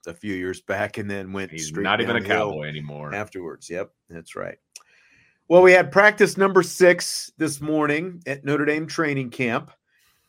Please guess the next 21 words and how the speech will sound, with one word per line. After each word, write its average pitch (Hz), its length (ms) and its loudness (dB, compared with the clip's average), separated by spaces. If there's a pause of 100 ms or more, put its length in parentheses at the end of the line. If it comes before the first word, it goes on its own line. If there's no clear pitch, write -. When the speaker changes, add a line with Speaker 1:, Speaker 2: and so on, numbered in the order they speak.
(120)
Speaker 1:
Uh, 117 380 -2
outside 233 480 2
on 202 240 0
the 175 160 4
auxiliary 180 760 0
grass 160 600 -2
field, 107 600 -6 (600)
uh, 151 80 -12 (380)
do 170 100 -10
you 202 100 6
think 233 360 0
that 254 260 -2
Marcus 220 400 -2
Freeman 226 420 -4
was 190 140 -8
just 208 240 -8
shaking 214 460 -4
things 196 320 -8
up 208 180 0
a 240 60 -6
bit, 214 320 -4